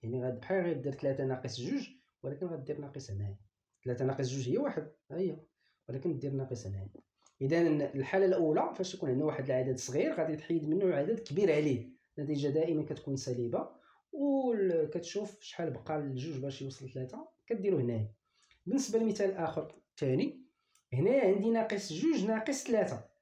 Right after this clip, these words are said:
خسرت جوج، خسرت ثلاثة. غير شي حاجة منطقية كيتقبلها العقل غادي تكون خسرتي خمسة،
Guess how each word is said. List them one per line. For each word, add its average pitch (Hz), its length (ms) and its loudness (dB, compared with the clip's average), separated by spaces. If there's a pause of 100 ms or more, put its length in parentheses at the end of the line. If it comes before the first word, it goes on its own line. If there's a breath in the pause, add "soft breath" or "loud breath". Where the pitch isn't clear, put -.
(920)
خسرت 135 480 -2
جوج، 311 420 2 (440)
خسرت - 480 -2
ثلاثة. 220 420 0 (960)
غير 190 180 2
شي 240 140 -2
حاجة 208 300 2
منطقية 180 560 2
كيتقبلها 143 580 0
العقل 117 340 -2
غادي 262 220 -2
تكون 254 220 -4
خسرتي 214 500 -6 (140)
خمسة، - 480 -4